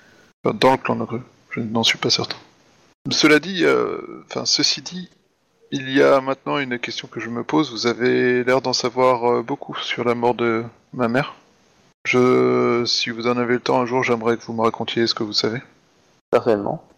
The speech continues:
Speaker 2: Lorsque j'ai posé, j'ai évoqué les questions, on m'a dit de me taire. Ces questions venaient, euh,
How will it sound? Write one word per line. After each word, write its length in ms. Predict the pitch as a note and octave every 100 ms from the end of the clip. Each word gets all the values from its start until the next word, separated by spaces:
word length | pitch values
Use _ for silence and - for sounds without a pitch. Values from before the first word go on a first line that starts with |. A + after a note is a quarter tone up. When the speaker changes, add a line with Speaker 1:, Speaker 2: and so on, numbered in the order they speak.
| _ _ _
Speaker 2:
Lorsque 260 | A2+ A2 B2
j'ai 160 | A2+ A2+
posé, 680 | - A#2 A2+ A#2 A2+ A2+
j'ai 120 | A2
évoqué 360 | A2 A2 A2 A#2
les 140 | A2
questions, 440 | G#2+ A2 - - A#2
on 40 |
m'a 100 | A#2
dit 140 | G#2 G#2
de 60 |
me 120 | G2+
taire. 300 | - - - - _ -
Ces 60 | G#2+
questions 480 | A2 - - B2
venaient, 680 | A#2 G#2+ G2+ G#2 G#2+ A2 G#2 -
euh, 420 | - - -